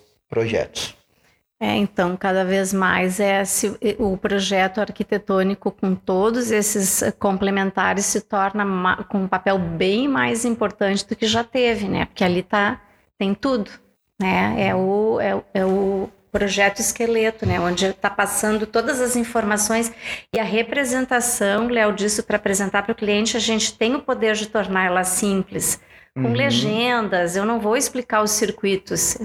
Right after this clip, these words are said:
Speaker 2: vai ter o projeto
Speaker 1: Uhum.
Speaker 2: elétrico, né? Mas eu vou colocar ali o que que acende o quê,
Speaker 1: Uhum.
Speaker 2: como que tu, o que que tá integrado na, na automação da casa, se, ãh, como se, dá,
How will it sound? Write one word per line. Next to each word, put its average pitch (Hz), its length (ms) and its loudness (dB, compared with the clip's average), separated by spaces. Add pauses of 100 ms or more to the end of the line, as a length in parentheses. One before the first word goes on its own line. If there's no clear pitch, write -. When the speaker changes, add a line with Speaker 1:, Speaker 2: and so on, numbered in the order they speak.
(160)
Speaker 2:
vai 190 120 -2
ter 214 180 0
o 269 60 0
projeto 220 460 0
Speaker 1:
Uhum. 202 60 0
Speaker 2:
elétrico, 175 540 0
né? 170 180 0 (460)
Mas 190 280 2
eu 208 100 2
vou 208 160 0
colocar 214 520 0
ali 202 320 0
o 196 60 0
que 208 240 -2
que 208 140 -6
acende 190 440 0
o 240 80 0
quê, 247 560 -2 (240)
Speaker 1:
Uhum. 113 220 0
Speaker 2:
como 220 300 2
que 226 100 -6
tu, - 240 -4 (160)
o 214 60 0
que 254 200 2
que 254 80 -4
tá 233 160 0
integrado 196 840 -2
na, 180 640 0
na 190 260 0
automação 190 680 0
da 240 100 4
casa, 240 760 -2 (300)
se, - 380 0
ãh, 196 320 0 (120)
como 220 260 0
se, 214 300 0 (140)
dá, 220 240 0